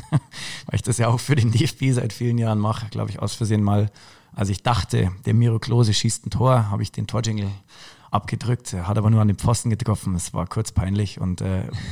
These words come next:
<laughs> es, mir wurde dann bestätigt, dass der, dass der, ähm, Kommentator damals, ich glaub, im Z D F gesagt hat, „Oh, da hat der Stadion-D J wohl einen etwas nervösen Finger.“ Und <laughs> ja, hat man halt im Stadion gehört und haben halt die Leute an den Fernsehgeräten gehört, aber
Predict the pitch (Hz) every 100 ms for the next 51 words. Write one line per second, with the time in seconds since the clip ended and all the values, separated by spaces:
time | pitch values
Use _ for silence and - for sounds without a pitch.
0 | - - - - 165 - 175 135 135 131
1 | 123 117 151 143 123 117 110 123 131 123
2 | - 110 - 107 101 - - - - -
3 | - 110 - 110 101 98 - 101 101 98
4 | 98 98 - - 113 104 110 120 131 107
5 | 104 104 101 113 104 98 110 101 104 -
6 | - 107 104 135 139 120 110 - 101 107
7 | 107 107 110 117 101 110 - 101 - -
8 | - 107 101 104 101 - 110 104 - _
9 | - - - - - 98 143 - 143 -
10 | 87 92 - 98 107 110 98 101 101 107
11 | 104 110 104 - 95 104 104 104 - 107
12 | 113 104 98 - 104 104 107 104 101 101
13 | 95 98 92 92